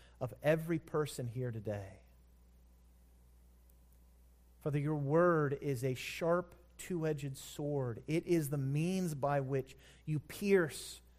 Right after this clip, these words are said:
to the depths of our hearts, the dividing of the joints and marrow.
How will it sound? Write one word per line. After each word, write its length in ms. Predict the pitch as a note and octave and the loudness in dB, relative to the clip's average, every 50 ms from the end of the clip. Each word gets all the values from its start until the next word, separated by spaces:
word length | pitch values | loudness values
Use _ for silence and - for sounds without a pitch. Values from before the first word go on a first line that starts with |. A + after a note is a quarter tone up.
| - - - - - | -20 -20 -20 -20 -8
to 80 | - E3 | -4 -2
the 120 | C#3 C#3+ | -2 0
depths 640 | B2 B2 A2 E3 E3+ F#3 G3+ F#3 - - - - - | -2 0 4 6 8 8 8 6 2 -6 -10 -8 -2
of 180 | F3 D#3+ D3 C#3+ | 0 0 2 4
our 160 | C#3 C3+ B2+ | 2 2 0
hearts, 640 | - - - E3 E3 D#3 D3 - - - - - | -2 -2 2 4 4 4 4 0 -6 -12 -14 -8
the 100 | - D3 | -6 -4
dividing 680 | C#3 C#3+ B2 C#3+ C#3+ D#3+ F3+ F#3+ F#3+ F3+ F3+ E3+ D#3 | -2 0 2 2 4 6 8 6 6 6 4 2 0
of 140 | C#3+ C3+ B2+ | 0 0 -2
the 60 | C#3 | -2
joints 520 | C3+ A2+ B2 D#3 E3 F3+ F3+ E3 - - D#3 | -4 0 0 2 2 2 2 0 -4 -6 -6
and 160 | C#3+ C#3 C#3 | -4 -2 0
marrow. 480 | C#3 D3+ D#3+ E3 D#3 D3 C3+ B2 A#2 | 0 2 2 2 2 2 0 0 -2